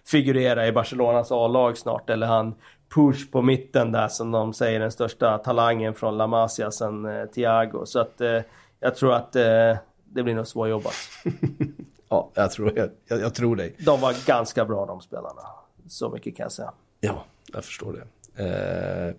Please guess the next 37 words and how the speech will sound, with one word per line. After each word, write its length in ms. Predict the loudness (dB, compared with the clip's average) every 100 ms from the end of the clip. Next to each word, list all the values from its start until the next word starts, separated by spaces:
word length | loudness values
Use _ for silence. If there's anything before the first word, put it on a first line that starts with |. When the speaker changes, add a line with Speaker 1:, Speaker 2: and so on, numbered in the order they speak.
| -14
Speaker 2:
ni 120 | -8 -2
har 120 | 2
några 280 | 4 2 -2
fina 240 | -6 -6
spelare 260 | -4 -6 -6
i 20 |
Västerås 420 | -8 -10 -10 -10
också. 200 | -12 -14
He-, 200 | -12 -10 2
jag 100 | 2
är 40 |
helt 260 | 6 4 4
säker 280 | -6 -8
på. 120 | -18 -18
Speaker 1:
Det 420 | -8 -2 0 0
finns 200 | -4 -12
det. 80 | -16
Speaker 2:
Eh, 1120 | -20 -6 -4 -2 -2 0 0 0 0 -2 2
hörni, 400 | 2 6 4 4
tusen 320 | 2 0 2 2
tack 220 | 0 2
för 100 | 0
att 140 | 2
ni 140 | 2 2
har 140 | 2
lyssnat. 440 | 0 -2 -2 -2
Tack 320 | 0 -2 -4 -6
Kalle, 420 | 2 2 2 -2
tack 320 | -2 -6 -6
Frida, 680 | -12 -6 -4 -2 -4 -2 -4
eh, 60 | -4
för 140 | -6
att 100 | -6
ni 100 | -6
var 100 | -6
med 200 | -6 -6
idag. 840 | -8 -10 -4 2 4 6 6 4